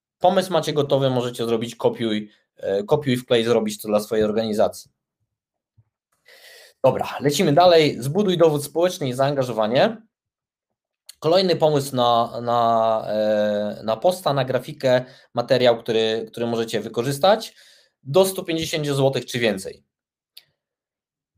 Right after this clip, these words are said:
I o co chodzi? Że mamy dzisiaj do was niedyskretne pytanie,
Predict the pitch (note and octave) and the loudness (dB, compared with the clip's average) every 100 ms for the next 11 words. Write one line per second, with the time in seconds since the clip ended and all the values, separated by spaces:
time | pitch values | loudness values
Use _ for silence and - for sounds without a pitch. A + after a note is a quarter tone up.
0 | _ B3 B3+ B3 A#3 - - F#3+ D3 C#3+ | _ 0 2 2 0 0 2 4 4 2
1 | D#3+ G3+ A3 G#3+ - _ _ _ _ B2+ | 2 -2 -2 -4 -14 _ _ _ _ -4
2 | D3 F#3+ G3 E3 D#3+ E3 D#3 D3+ D3+ D3 | 0 2 2 -2 -4 -2 0 4 4 2
3 | - - _ C3+ D3+ F3 G3+ F3+ - D#3+ | -10 -20 _ -6 -2 0 -2 -2 -4 2
4 | D#3 D3+ B2+ C3 E3 D#3+ D#3+ D#3+ D#3+ | 2 2 -2 -2 0 2 2 0 -2